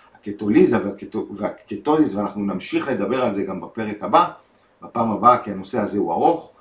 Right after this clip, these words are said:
אה, הגוף הופך להיות fat adapted,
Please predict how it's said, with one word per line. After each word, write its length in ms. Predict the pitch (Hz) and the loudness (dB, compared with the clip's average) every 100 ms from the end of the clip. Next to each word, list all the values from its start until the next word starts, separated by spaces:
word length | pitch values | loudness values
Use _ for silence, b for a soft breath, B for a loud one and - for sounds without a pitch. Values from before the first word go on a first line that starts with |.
| b b b b - | b b b b -6
אה, 60 | 90 92 90 87 85 85 87 85 _ _ _ | 0 0 2 -2 -4 -6 -6 -8 _ _ _
הגוף 360 | - 98 143 156 | -16 -4 -2 -2
הופך 300 | 117 131 123 | -4 -6 -4
להיות 300 | 117 135 135 - | -2 -2 -4 -8
fat 280 | 107 - 107 | -8 -4 -2
adapted, 420 | 123 - 156 | -2 -2 -2